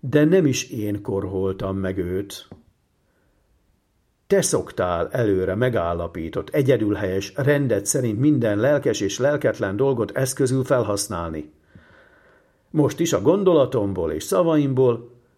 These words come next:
te csináltál égő parazsakat eme derék ifjú lelki kelevényének kiégetésére és meggyógyítására.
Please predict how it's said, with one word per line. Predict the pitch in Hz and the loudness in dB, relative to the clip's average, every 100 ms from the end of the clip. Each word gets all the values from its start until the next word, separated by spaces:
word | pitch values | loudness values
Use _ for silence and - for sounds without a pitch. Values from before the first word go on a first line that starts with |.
| _ _ _ _ | _ _ _ _
te | - 170 | 0 0
csináltál | - 120 90 87 98 92 87 | 2 -2 -2 -4 -2 -2 -2
égő | - 117 98 95 90 | 0 0 0 -2 -2
parazsakat | 98 90 - 90 92 95 | -4 -4 -4 -4 -4 -2
eme | 95 92 | -2 -2
derék | 104 104 87 87 - | -2 -2 -2 -6 -8
ifjú | 127 - 95 87 | -8 -6 -6 -4
lelki | 95 120 117 113 | 0 0 0 -4
kelevényének | 98 131 110 98 98 95 92 92 95 | 0 2 2 0 -2 -2 -6 -6 -8
kiégetésére | - 107 92 85 90 98 90 - 87 87 | -8 -6 -4 -4 -6 -4 -6 -4 -4 -4
és | 92 92 | -4 -4
meggyógyítására. | 90 85 78 76 64 - 80 - - - | -8 -10 -12 -12 -14 -14 -14 -12 -14 -16